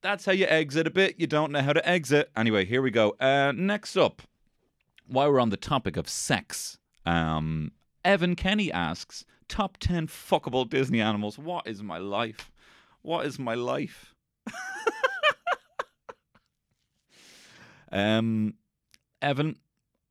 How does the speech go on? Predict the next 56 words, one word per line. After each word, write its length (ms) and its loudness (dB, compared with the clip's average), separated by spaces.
I 120 2
saw 200 2
this 200 -4
was 100 -6
highly 300 0
voted, 360 2
so 120 -2
I 40 4
wanted 280 -2
to 100 -6
address 380 -4
it 100 -8
on 80 -4
the 60 -4
Patreon, 560 -4
'cause 100 -14
there 100 -2
was 120 -4
also 180 -8
someone 300 -4
underneath 340 -4
who 80 -6
said, 300 -4
"I 160 -6
think 220 -4
this 160 -8
needs 160 -6
to 80 -12
be 100 -2
a 40 -2
two-parter." 640 -4
I 80 -4
one 160 -4
hundred 300 -10
percent 300 -8
agree. 460 -4
In 60 -2
fact, 360 -4
I 140 -2
think 240 -4
I 80 -2
need 200 -2
to 80 -12
devote 340 -2
an 80 -4
entire 400 -4
month, 420 -4
maybe 340 -2
even 240 0
the 60 0
month 360 -2
of 200 -4
November, 420 -4
an 100 2
entire 540 -2
month 440 0